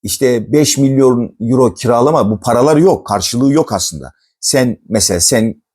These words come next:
yıllık gelirin atıyorum altı yüz, yedi yüz bin, bir milyon T L olsun, sen gidiyorsun Lamborghini çekiyorsun. Böyle bir şey. E, hatta burada akşam, e, Beşiktaşlı bir genç vardı, e, Ziya-, e,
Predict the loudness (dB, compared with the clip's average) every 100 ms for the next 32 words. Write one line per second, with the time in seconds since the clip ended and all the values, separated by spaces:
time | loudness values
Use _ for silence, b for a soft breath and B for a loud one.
0 | _ _ _ _ _ _ _ _ _ 2
1 | 4 4 2 2 2 0 0 -2 0 0
2 | 0 0 0 0 -2 0 2 2 0 0
3 | -2 -4 -6 0 2 4 4 2 2 0
4 | 0 0 -2 -4 -4 -2 0 0 2 4
5 | 4 2 2 2 0 -2 -12 -14 -20 -14
6 | 0 2 2 -2 -4 -6 -6 -20 b b
7 | b _ -4 -4 0 0 0 2 0 0
8 | -4 -4 -8 _ _ _ -6 -4 -2 0
9 | 2 0 -2 -4 -6 -8 -12 _ _ _
10 | _ _ _ -2 0 0 0 0 0 0
11 | 0 0 0 -2 -2 -6 -6 -8 -6 -2
12 | -2 -2 -14 _ -10